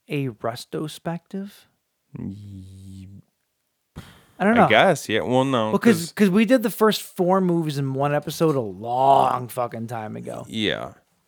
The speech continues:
Speaker 1: Which I wish we would have done them separately now, but it is what it
Speaker 2: I don't
Speaker 1: is.
Speaker 2: know. Would we have to complete the Evil Dead series to
Speaker 1: The Ash versus Evil Dead?
Speaker 2: The Ash v-, versus Evil Dead to, like, fully do the retrospective?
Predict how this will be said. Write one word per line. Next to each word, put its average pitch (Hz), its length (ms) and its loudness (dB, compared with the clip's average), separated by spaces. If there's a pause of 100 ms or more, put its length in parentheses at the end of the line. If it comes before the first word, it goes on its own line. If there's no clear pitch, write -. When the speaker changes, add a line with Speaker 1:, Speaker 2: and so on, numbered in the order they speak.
Speaker 1:
Which - 100 -4
I 151 60 2
wish 175 240 4
we 196 80 6
would 180 120 6
have 156 60 -6
done 165 120 2
them 160 120 -2
separately 170 420 -2
now, 170 260 0
but 151 340 -4
it 139 120 -10
is 131 120 -6
what 123 120 -6
it 113 80 -4
Speaker 2:
I 110 60 6
don't 117 100 6
Speaker 1:
is. - 40 4
Speaker 2:
know. 107 120 4
Would 104 180 2
we 110 160 4
have 107 160 6
to - 80 -8
complete 107 500 -4
the 90 80 -8
Evil 101 360 -2
Dead 95 480 -2 (600)
series 110 680 -2
to 110 480 -6 (420)
Speaker 1:
The 127 140 -8
Ash 123 220 -8
versus 139 220 -8
Evil 139 140 -6
Dead? 147 180 -4
Speaker 2:
The 95 120 -4
Ash 101 220 -2
v-, 104 200 -6 (100)
versus 107 340 -2
Evil 104 180 -4
Dead 101 340 0
to, 104 120 -6
like, 92 280 -6
fully 107 560 -4
do 107 200 -10
the 107 120 -4
retrospective? 110 880 -6